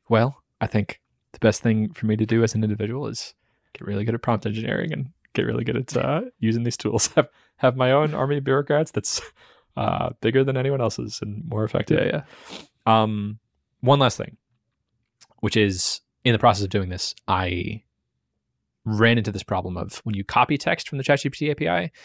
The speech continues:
Speaker 1: it removes formatting on lists and things like
Speaker 2: Mm.
Speaker 1: lists, bold and, and italic and all that. And so I made a real quick Chrome extension to copy it as Markdown,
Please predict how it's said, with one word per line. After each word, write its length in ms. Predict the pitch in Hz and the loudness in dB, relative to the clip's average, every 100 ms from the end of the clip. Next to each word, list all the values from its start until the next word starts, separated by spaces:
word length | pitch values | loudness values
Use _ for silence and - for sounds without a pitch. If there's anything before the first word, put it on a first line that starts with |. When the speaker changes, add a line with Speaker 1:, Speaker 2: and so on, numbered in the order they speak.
| - - - _ | -20 -20 -20 _
Speaker 1:
it 100 | - | -2
removes 640 | 104 104 123 147 139 - - | -2 0 2 2 0 -4 -8
formatting 560 | _ - 123 123 123 113 | _ 2 2 4 2 0
on 140 | 104 | -4
lists 640 | 95 104 202 - - - - _ _ | -2 0 0 -2 -6 -10 -12 _ _
and 260 | 120 117 - | -6 -6 -8
things 280 | - 123 104 | -4 -2 0
like 200 | 104 113 | 0 0
Speaker 2:
Mm. 60 | |
Speaker 1:
lists, 320 | 147 170 - - | -2 -2 -6 -6
bold 320 | - 107 110 | 0 0 0
and, 180 | 104 - | -4 -6
and 160 | 104 - | -8 -6
italic 300 | - 113 - | -2 -2 -2
and 60 | |
all 60 | 127 | -2
that. 200 | 151 156 - - - - _ _ _ _ _ - | -2 -4 -8 -20 -20 -20 _ _ _ _ _ -4
And 120 | 120 | -2
so 200 | - 135 | 4 6
I 800 | 123 127 127 127 123 120 117 117 _ _ | 6 6 4 2 0 -2 -4 -6 _ _
made 420 | 110 104 113 139 139 | -12 -4 0 2 4
a 80 | |
real 320 | 120 123 143 143 | 4 4 4 4
quick 400 | - 139 - - | 4 0 0 -4
Chrome 240 | - 123 | 0 2
extension 720 | 117 113 104 107 98 98 98 - | 0 -2 -4 -4 -6 -8 -10 -12
to 640 | - - 104 104 101 107 104 - - | -6 -2 0 0 -2 -4 -8 -12 0
copy 420 | 127 120 131 110 | 4 4 4 0
it 140 | 107 _ - | -2 _ -6
as 220 | 107 101 | -4 -2
Markdown, 680 | 101 95 - - - - | -2 -4 -4 -8 -8 -10